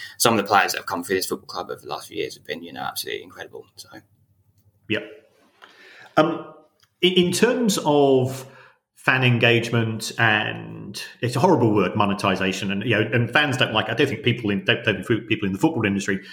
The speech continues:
Speaker 2: necessarily like it. So we're, we're now coming into a period of, of quite high inflation.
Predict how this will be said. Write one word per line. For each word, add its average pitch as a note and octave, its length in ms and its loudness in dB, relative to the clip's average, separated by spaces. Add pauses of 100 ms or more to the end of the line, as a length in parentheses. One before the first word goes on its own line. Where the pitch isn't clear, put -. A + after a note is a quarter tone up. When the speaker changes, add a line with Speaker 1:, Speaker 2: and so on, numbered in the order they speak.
(140)
Speaker 2:
necessarily A2 380 0
like G#2 200 2
it. - 100 -6
So - 180 0 (320)
we're, D#3 180 2
we're D3+ 160 4
now D#3+ 420 2
coming C#3 300 2
into C3 320 2
a G#2+ 60 -2
period A2 520 2
of, G#2 140 -2 (100)
of - 200 -6
quite - 480 -4 (160)
high A#2 240 2
inflation. A2+ 760 0